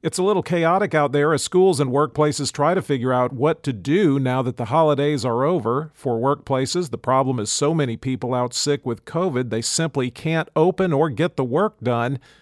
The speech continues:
For schools, it's the now familiar debate between in-person and remote learning. Some schools are doing neither because too many teachers and substitutes are sick.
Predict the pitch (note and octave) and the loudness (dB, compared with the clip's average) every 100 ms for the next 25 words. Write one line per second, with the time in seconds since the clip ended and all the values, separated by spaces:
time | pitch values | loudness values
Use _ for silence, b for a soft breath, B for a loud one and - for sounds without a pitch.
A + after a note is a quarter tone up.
0 | b - - - F3+ G#3 A#3 D#3+ - D3 | b -6 -4 2 6 6 6 2 -2 0
1 | D3 E3 F#3+ E3+ D#3 G3+ A3 D#3+ G#2+ G2+ | 2 0 0 -2 0 2 2 0 -2 -2
2 | A#2+ C3 - A#2+ - C#3+ C#3+ - F3+ G3 | -2 -2 -4 -10 -6 -4 -4 -4 -4 -4
3 | - F3 D#3 E3+ E3+ D#3+ D#3 D3 D3+ D#3+ | -2 -2 -2 -4 -4 -4 -4 -2 -2 -2
4 | - D3 E3+ G3+ C3+ D2 - b b - | -2 -4 -2 -2 -4 -6 -18 b b -8
5 | C3 B2+ - C3+ C#3+ A#2+ A2 C#3 C#3+ D3 | -6 -6 -4 0 0 -2 -2 -2 0 0
6 | D3+ F#3+ A3 C3+ C#2+ - _ B2+ C3 B2 | 0 0 0 0 -2 -6 _ -8 -2 -2
7 | A2 - - F3 D#3 C3+ B2 E3 E3 - | -2 -6 -4 -2 -2 -2 -4 -4 -4 -4
8 | D#3 B2 D#3 F3 C#3 D#3+ F#3 - B2+ - | -2 -2 -2 -2 -2 -2 -4 -4 -8 -4
9 | A#2 A#2+ B2+ C3+ - E3+ E3+ - | -4 -4 -2 -2 -2 -4 -4 -6